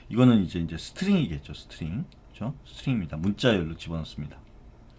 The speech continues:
이렇게 해서 문자열로 집어넣어주면 이걸 컴파일해야 됩니다. 두 번째 단계가. 컴파일하는데 지엘 컴파일 쉐이더, 어, 어, 이렇게 해갖고 지엘 버텍스 쉐이더, 프레먼 쉐이더 합니다.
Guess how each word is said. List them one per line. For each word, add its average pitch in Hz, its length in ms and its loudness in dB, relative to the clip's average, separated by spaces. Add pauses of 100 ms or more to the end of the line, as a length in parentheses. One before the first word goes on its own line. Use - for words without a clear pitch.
(640)
이렇게 180 260 2
해서 175 100 2
문자열로 160 520 4
집어넣어주면 104 1200 2 (800)
이걸 123 240 4
컴파일해야 202 500 4
됩니다. 69 320 -10
두 - 120 -8
번째 90 200 -2
단계가. 71 540 -10
컴파일하는데 110 640 -2
지엘 117 420 -2
컴파일 143 400 0
쉐이더, 82 380 -4
어, 190 120 -2 (880)
어, 78 600 -10
이렇게 98 240 -8
해갖고 90 280 -6
지엘 92 320 -4
버텍스 - 440 -4
쉐이더, 82 200 -6
프레먼 117 320 0
쉐이더 80 300 -8
합니다. 73 220 -8